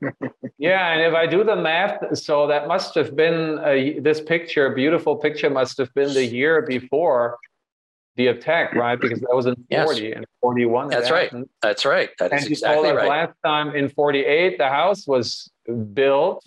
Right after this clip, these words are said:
Speaker 2: and, but commissioned by other clients, but you moved in in fifty-one?
Speaker 1: Correct. They moved in. I hadn't been born
Speaker 2: They
Speaker 1: yet.
Speaker 2: moved, I was gonna say, but then, like, uh, a third of the next decade, you moved in because they,
Speaker 1: <laughs>
Speaker 2: you know,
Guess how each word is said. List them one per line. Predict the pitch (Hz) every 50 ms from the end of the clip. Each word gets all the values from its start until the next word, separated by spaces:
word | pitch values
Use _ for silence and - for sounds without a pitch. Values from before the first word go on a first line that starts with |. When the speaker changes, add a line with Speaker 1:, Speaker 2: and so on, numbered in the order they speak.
| - -
Speaker 2:
and, | 127 123 123 123 117 123 131
but | 143 135 -
commissioned | - 143 127 135 143 156 151 151 147 131 117
by | 131 127 131
other | 151 170 208 -
clients, | - - 131 127 123 123 127 135 143 135 -
but | 135 123 120
you | 135 135 147
moved | 156 156 156 151 151 147
in | 143 143 147 143
in | 139 139 139 139 139 139
fifty-one? | 135 - - 165 160 - - 156 147 139 139 147 156 180 202 233 269 294 262 - _ _ - - - - -
Speaker 1:
Correct. | - 131 131 113 - - -
They | - 131 160 202
moved | 220 180 151 139 135 -
in. | 123 123 143
I | 151 139 139 175
hadn't | 202 220 196 165 156
been | 151 147 147 147 143
born | 131 151 202 240 156
Speaker 2:
They | 170 170
Speaker 1:
yet. | 101 92 90
Speaker 2:
moved, | - - _ _ _ _ _ _ _ _ -
I | 160
was | 156 151
gonna | 160 175 151
say, | 143 - 185 190 180
but | 147 156 147 143 -
then, | 156 151 160 175 175
like, | 165 151 147 139 - -
uh, | 147 143 143 143 139 139 139 139 127 120 120 -
a | 139 127
third | - - - 156 175 190 202 185 156
of | 135 127 120
the | 127 127 123 123 123 120 120 -
next | 117 120 123 135 139 131 - - - - 104
decade, | 123 139 - - - 127 117 117 120 127 135 127 120
you | 113 113 143 190 214 196
moved | 147 127 123 120 120 113 117 123
in | 120 120 120 139 165 185 185
because | 147 127 120 123 127 127 120 117
they, | 117 123 127 127 127 127 131 131 -
Speaker 1:
<laughs> | - 92 92 92 92 95 95 98 98 95 _ _ _ _ _ _ _ _ -
Speaker 2:
you | 123 135
know, | 139 135 135 143 165 190 185 - -